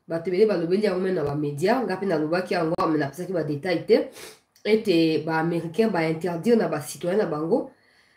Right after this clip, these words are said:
na koyeba na kofréquenter frontière ya Congo pe na Rwanda,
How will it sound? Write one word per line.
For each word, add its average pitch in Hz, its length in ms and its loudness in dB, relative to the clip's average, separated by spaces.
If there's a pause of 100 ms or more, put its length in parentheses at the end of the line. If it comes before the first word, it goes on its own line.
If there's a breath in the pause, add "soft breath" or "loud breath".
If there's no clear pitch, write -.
(100)
na 156 100 -4
koyeba 196 300 4
na 160 160 0
kofréquenter 185 800 0
frontière 214 680 2
ya 151 120 2
Congo 202 640 2
pe 220 300 8
na 180 180 -2
Rwanda, 226 640 0